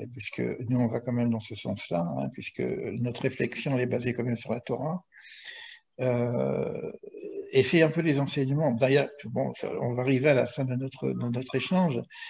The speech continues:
euh, donc je vais pas pouvoir ouvrir le livre des lois de la direction divine, euh, mais c'est ça qu'on apprend dans, dans, dans le Ramchal, ce que tu es en train de dire. Il y a la partie de la justice, après il y a la partie de la, de l'amour.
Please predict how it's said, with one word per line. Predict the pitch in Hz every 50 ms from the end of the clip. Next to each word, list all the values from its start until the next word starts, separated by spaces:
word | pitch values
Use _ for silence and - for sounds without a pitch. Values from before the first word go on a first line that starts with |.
| - - - _ -
euh, | 113
donc | 117 123 120 117
je | 110
vais | 123 117
pas | 120 - 135
pouvoir | - - 131 120 117 117 123 -
ouvrir | - 127 123 120 120 147 143 127
le | 120 120
livre | 117 123 135 135 117 110 120 123 117
des | 117 120 123 123 120
lois | 110 123 123 123
de | 117 117
la | 123
direction | 120 113 117 123 131 - - 123
divine, | 117 113 123 131 160 190 180 131 120 - _ - - - - _ _ _ -
euh, | 123 123 123 123
mais | 120 131 131
c'est | 131 - 147
ça | 135 - - 196 190
qu'on | 196 - 143 135 127
apprend | 139 - - - - 190 180
dans, | 151 123 123 - 131 123 123
dans, | 123 139 156 143 131
dans | 120 120
le | 131
Ramchal, | 135 147 165 170 156 - - 240 220 190 131 -
ce | - - -
que | _ 123
tu | 120 - 131
es |
en | 120
train | - - 135
de | 139 143
dire. | 156 202 208 185 - - - - - - _ _
Il | -
y |
a | 127
la | 127 127
partie | 127 131 123 - - 143
de | 120 117
la | 123
justice, | 113 113 131 131 - - - 202 190 -
après | 139 - - -
il | 165
y |
a | 165
la | 139 131
partie | - - - - - - 170 147
de | 117 123
la, | - 117 123 123
de | 123 123
l'amour. | 120 139 151 156 185 202 185 147 -